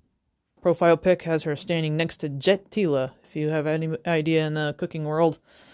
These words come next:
Um, he's one of the big ones, appears on Food Network constantly. Another one was a f-, cook on a fisherman's boat. Took his own life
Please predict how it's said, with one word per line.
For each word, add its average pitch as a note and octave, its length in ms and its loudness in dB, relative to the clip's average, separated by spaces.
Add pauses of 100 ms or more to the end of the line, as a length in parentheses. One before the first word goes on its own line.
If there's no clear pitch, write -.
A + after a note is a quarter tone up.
(640)
Um, C3+ 400 -2 (360)
he's F3 240 2
one F3+ 120 4
of E3+ 60 6
the E3 60 6
big E3 200 4
ones, D#3+ 260 -2
appears E3 240 -2
on D#3+ 140 -4
Food E3 180 -2
Network D#3+ 340 -4 (520)
constantly. D#3+ 480 -2 (2250)
Another F3+ 220 8
one F#3+ 160 6
was E3 160 4
a D3+ 120 2
f-, - 180 -8 (160)
cook G3 200 2
on F3 140 0
a D3+ 60 -2
fisherman's F#3 420 0
boat. F#3+ 340 8 (1120)
Took - 160 -12
his D3+ 140 -4
own F3 160 0
life F3+ 320 4